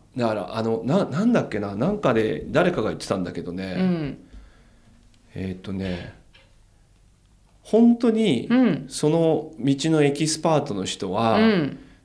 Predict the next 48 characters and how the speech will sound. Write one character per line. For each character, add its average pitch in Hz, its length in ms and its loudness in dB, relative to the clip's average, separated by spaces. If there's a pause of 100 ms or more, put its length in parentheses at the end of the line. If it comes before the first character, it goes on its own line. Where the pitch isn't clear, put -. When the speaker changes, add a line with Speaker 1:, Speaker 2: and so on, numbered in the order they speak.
Speaker 1:
自 117 160 -6
分 226 380 4
が 214 180 6
ど 127 220 0
れ 185 100 6
だ 208 140 4
け 214 100 0
知 202 140 2
ら 196 100 4
な 202 140 4
い 180 100 2
か 202 100 0
っ 190 80 -4
て - 100 -4
こ - 120 -2
と - 100 -4
を 104 60 -2
知 - 160 -4
っ - 40 -20
て 123 100 0
る - 80 4
人 - 160 0
だ 98 80 0
っ - 120 -10
て 92 120 -8
い - 20 -6
う - 20 -10
ふ - 120 -8
う - 20 -4
に 104 80 -8
言 98 80 -8
っ - 20 -14
て - 140 -14
て。 87 140 -12
Speaker 2:
う 90 40 -12
ん 90 120 -12
う - 60 4
ん 247 40 6
う - 0 -
ん - 0 -
う 285 60 6
ん 185 1400 4
う 165 60 2
ん 160 320 2
う 160 60 0
ん 165 320 0
う 175 60 2
ん。 156 380 -2